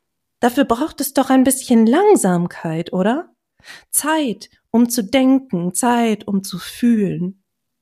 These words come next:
Wann hast du denn noch Zeit zum Fühlen im Alltag? Da, wo alles optimiert ist, alle Abläufe. Es gibt Tipps und Tricks und Systeme und Tools und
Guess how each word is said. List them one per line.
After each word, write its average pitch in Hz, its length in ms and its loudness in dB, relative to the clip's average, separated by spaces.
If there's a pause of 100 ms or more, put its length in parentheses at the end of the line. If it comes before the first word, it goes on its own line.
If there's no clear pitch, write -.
(120)
Wann 226 180 0
hast 302 180 -2
du 370 80 4
denn 330 200 4
noch 247 200 0
Zeit 294 400 -2
zum 220 160 0
Fühlen 233 680 2
im 208 200 0
Alltag? 233 640 -4 (360)
Da, 247 160 2
wo 262 60 0
alles 269 300 -2
optimiert 277 680 4
ist, - 460 -6 (240)
alle 233 260 -2
Abläufe. 180 800 -4 (180)
Es - 160 -8
gibt - 220 -4
Tipps - 360 -2
und 214 240 -4
Tricks - 480 -4
und 208 380 -2
Systeme 233 800 4
und 208 340 -2
Tools 262 540 2
und 208 220 0